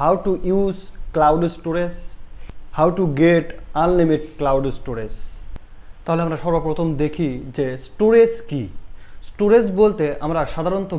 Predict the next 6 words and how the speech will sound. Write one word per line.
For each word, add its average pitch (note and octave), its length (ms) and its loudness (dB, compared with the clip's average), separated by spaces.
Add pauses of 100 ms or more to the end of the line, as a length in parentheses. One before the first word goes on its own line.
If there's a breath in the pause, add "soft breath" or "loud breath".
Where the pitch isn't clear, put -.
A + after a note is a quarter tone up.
বুঝি D#3+ 260 0 (240)
স্টোর, G3 320 4 (640)
অর্থাৎ C3 280 -2 (440 loud breath)
একটি G#3+ 180 -2 (140)
শপের F3+ 420 2 (680)
মালামাল F#3 420 4